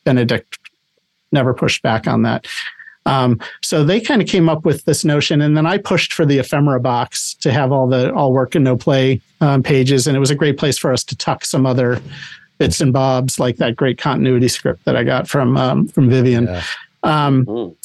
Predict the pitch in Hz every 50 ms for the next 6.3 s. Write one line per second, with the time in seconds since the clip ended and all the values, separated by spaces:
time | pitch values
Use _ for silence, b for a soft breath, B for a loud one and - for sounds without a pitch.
0 | - _ _ _ - 190 208 214 185 165 160 156 151 147 - - - 190 165 160
1 | 160 160 170 214 - _ - 254 262 220 196 175 190 208 208 208 226 175 151 202
2 | 208 208 208 190 - 214 185 175 170 170 170 170 180 185 190 - _ _ _ _
3 | - - - - 151 175 208 - - _ - 170 160 156 156 160 156 - - 160
4 | 143 131 139 127 160 170 - 131 123 143 143 139 151 170 151 131 - 147 123 -
5 | 143 139 143 151 151 147 131 - - 156 127 120 - 147 123 120 120 - - 147
6 | 139 135 131 127 127